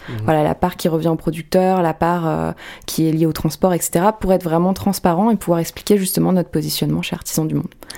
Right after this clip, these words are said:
Speaker 1: Faudrait nous faire la même chose pour les grandes surfaces, du coup. Hein ? Pour qu'on ait un petit, euh, une petite co-, un petit comparatif, je vous donne du travail.
Speaker 2: <laughs> Je vois, je vois. <laughs>
Speaker 1: Pour qu'on puisse comparer.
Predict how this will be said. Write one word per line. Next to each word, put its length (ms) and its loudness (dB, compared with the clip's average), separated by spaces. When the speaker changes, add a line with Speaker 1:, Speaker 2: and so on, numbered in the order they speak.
Speaker 1:
Faudrait 240 0
nous 100 0
faire 200 -2
la 80 0
même 160 0
chose 220 -2
pour 160 -2
les 80 0
grandes 180 0
surfaces, 400 2
du 120 -2
coup. 180 0
Hein ? 140 2
Pour 160 2
qu'on 140 4
ait 100 4
un 60 2
petit, 320 -4
euh, 240 4
une 60 -2
petite 220 -8
co-, 120 2
un 80 0
petit 140 -4
comparatif, 520 -2
je 80 0
vous 100 2
donne 180 0
du 100 -2
travail. 460 0
Speaker 2:
<laughs> 720 4
Je 100 8
vois, 280 10
je 100 8
vois. 140 8
<laughs> 1500 6
Speaker 1:
Pour 140 -2
qu'on 100 2
puisse 160 -6
comparer. 400 0